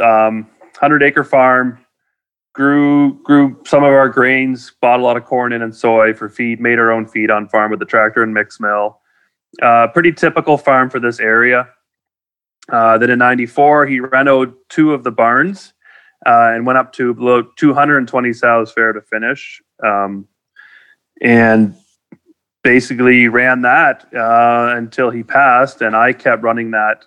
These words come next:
until, uh, twenty eighteen, when I took over at, at, in two thousand two.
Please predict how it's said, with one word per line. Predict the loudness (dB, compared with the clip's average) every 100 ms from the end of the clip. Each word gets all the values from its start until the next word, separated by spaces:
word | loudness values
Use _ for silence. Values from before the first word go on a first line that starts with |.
| -20
until, | -20 -12 -4 -2 -2 -2 0
uh, | 0 2 0 0 0
twenty | -2 -4 -4 -4
eighteen, | -4 -2 -2 -2 -6 _ -12
when | -4
I | -2
took | -2 -4
over | -2 -2 0 0
at, | 0 -2 -6 -6
at, | -8
in | -6
two | 0
thousand | 2 2 -2 -6
two. | -2 -2 -2